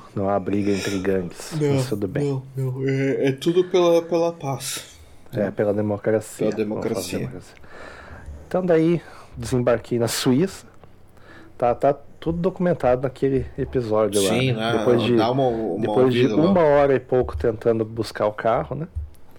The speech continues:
Speaker 1: Isso é, isso realmente
Speaker 2: <laughs>
Speaker 1: aconteceu, né? E sem, sem nenhum dos dois estarmos bêbados, nem nada, né? A gente tentou pegar e destruir o carro do,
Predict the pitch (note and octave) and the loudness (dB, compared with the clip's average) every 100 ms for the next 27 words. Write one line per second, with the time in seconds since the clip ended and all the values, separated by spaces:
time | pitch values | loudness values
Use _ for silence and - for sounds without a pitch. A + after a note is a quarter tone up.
0 | - - G#2+ - - C3+ - C3 A2 A#2 | -12 -6 -6 -4 -2 -2 -2 0 0 0
1 | A2+ A2 G#2+ G#2 - F#2+ - A#2 B2 A2+ | -2 -2 -4 -4 -4 -4 0 0 2 -2
2 | - - - - A2 G2+ - - - C3+ | -6 -12 -12 -4 -2 -2 -4 -8 -2 2
3 | D#3 A2 - C#3 D3+ E3+ C#3 D3+ E3 C3 | 2 0 -2 0 2 2 4 2 2 0
4 | A2+ A#2+ A#2 G#2 - A2 G2+ G2 F#2 G2+ | 4 4 4 0 -2 0 0 -2 -6 -10
5 | - F2+ C3 D#3 G#2 F2+ F2+ G2+ G2+ A2 | -10 0 2 2 0 -2 -8 -4 -2 0
6 | A2 D#3+ F#3 D#3+ - G2 - - C3 - | -2 -2 -2 -4 -6 -10 -10 -8 -8 -8
7 | - - - A2 G#2 - A#2 G#2+ - A#2+ | -18 -18 -8 -6 -6 -2 -2 0 -2 -2
8 | A#2 G#2+ A2+ A2+ - - A2+ G#2 G#2 B2 | 0 2 2 2 -4 -8 -4 0 2 2
9 | B2+ - G#2+ G#2 G2 F#2+ F2 | 2 2 2 2 0 -4 -8